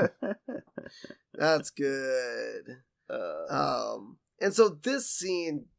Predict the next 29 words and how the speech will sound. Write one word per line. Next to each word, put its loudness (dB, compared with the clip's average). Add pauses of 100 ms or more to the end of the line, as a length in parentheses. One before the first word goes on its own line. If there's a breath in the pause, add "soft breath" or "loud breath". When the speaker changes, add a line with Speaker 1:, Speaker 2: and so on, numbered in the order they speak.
Speaker 1:
God, 4
this 0
is -6
just -8
another 4
food. -4
I 6
think -10
the -6
artists 0
just -6
haven't -2
gotten, -4 (1300)
uh, 8
Speaker 2:
I, 8
I 8
honestly 8
Speaker 1:
food 4
Speaker 2:
thought 8
they 8
were 6
eating 8
a 8
Speaker 1:
drawn 6
Speaker 2:
giant 4
plate 4
of 0
mashed -4
potatoes. -8